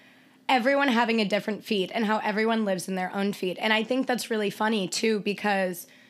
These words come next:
me and my best friend Alex literally follow probably, like, ninety-five percent of the same people on Instagram, and we have each other's Instagrams.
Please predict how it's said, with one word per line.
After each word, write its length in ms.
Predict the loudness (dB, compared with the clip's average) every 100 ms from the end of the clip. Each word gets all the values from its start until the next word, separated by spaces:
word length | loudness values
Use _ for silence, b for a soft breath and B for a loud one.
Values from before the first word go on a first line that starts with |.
| b 0
me 160 | 2
and 80 | 4
my 80 | 4
best 220 | 4 2
friend 140 | 0 0
Alex 380 | 2 0 0 -2
literally 560 | -2 2 2 2 2 2
follow 360 | 2 2 2
probably, 720 | 0 2 2 2 0 0 0 2
like, 240 | 0 0
ninety-five 560 | 0 0 -2 0 -2 -2
percent 320 | -4 -4 -4
of 80 | -4
the 100 | -4
same 280 | -4 -4
people 480 | -4 -6 -4 -4 -2
on 140 | -2 -2
Instagram, 680 | -4 -4 -6 -2 0 0 -2
and 120 | 0
we 140 | 2 2
have 220 | 2 2
each 160 | 2 2
other's 260 | 0 -2 0
Instagrams. 920 | 0 0 -2 2 2 2 0 -4